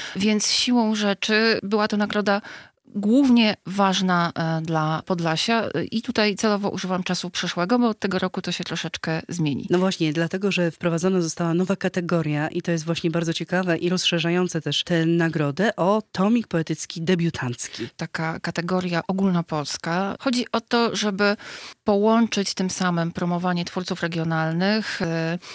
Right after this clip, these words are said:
Speaker 1: promowaniem poezji młodej, bo poezja też jest takim niszowym <laughs> gatunkiem literackim. Niewiele osób czyta poezję. I można powiedzieć, no właśnie, e,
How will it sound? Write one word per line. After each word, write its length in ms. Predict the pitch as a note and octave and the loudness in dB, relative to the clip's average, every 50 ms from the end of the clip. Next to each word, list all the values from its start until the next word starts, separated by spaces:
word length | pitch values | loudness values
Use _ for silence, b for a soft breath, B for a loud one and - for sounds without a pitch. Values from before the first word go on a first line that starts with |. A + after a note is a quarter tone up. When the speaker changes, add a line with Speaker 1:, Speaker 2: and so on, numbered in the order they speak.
| B B | B B
Speaker 1:
promowaniem 580 | - F#3+ F3 F3 E3 E3+ E3 D#3+ D#3+ D#3+ D#3+ D#3+ | -2 0 0 2 2 0 0 0 0 -2 -2 -2
poezji 500 | - E3 D#3+ D#3 D3+ D3 E3+ E3+ D#3+ D#3 | -2 0 0 0 0 -2 -2 -4 -2 -2
młodej, 440 | D#3 D#3+ D3+ D3 F3+ F3+ F3+ F#3 | -2 -2 -2 -2 -2 -2 -2 -2
bo 100 | F3 F3+ | -2 -4
poezja 360 | E3+ - E3+ D#3+ E3 E3+ D#3+ - | -4 -2 -4 -2 -2 -2 -4 -4
też 220 | - D#3+ E3+ E3 | -4 -4 -4 -2
jest 220 | E3 D#3+ - - | -4 -6 -8 -10
takim 300 | - D#3+ - - E3+ E3 | -10 -10 -8 -4 -4 -2
niszowym 540 | D#3+ E3 E3 - E3+ E3 D#3 D#3 D#3+ E3 E3+ F3 - | -2 -2 -2 -2 -2 -2 -2 0 2 2 2 2 0
<laughs> 100 | - G3 F3+ F3+ | -2 -4 -2 -4
gatunkiem 420 | F3 - - F3+ F3 - F3+ E3+ | -4 -2 -2 -4 -2 -2 -2 -2
literackim. 480 | D#3+ D#3+ - D#3 D#3 D#3 - - E3+ E3+ | -2 -2 -2 -2 -2 -2 -2 -2 -2 0
Niewiele 260 | E3+ D#3+ E3 D#3+ D3+ | 2 2 2 2 0
osób 220 | D#3 - - - | 0 -4 -6 -6
czyta 200 | - F3 - E3 | -6 -4 -4 -4
poezję. 500 | - - D#3+ D#3 D3+ D3+ D#3 E3+ F#3+ A3+ B B B B B B B B B B | -2 0 -2 0 0 -2 -2 0 0 0 B B B B B B B B B B
I 180 | - G3+ A3+ G3+ | -2 -2 2 2
można 220 | B3+ A#3+ A#3 B3+ | 2 4 4 4
powiedzieć, 240 | B3 B3 A#3+ A#3 A#3 | 4 4 4 4 4
no 80 | A#3+ G#3+ | 2 2
właśnie, 380 | A3+ G#3+ - G#3 F#3+ F3 - | 2 2 2 4 2 2 2
e, 140 | D3+ F3+ C3 | 0 -2 -4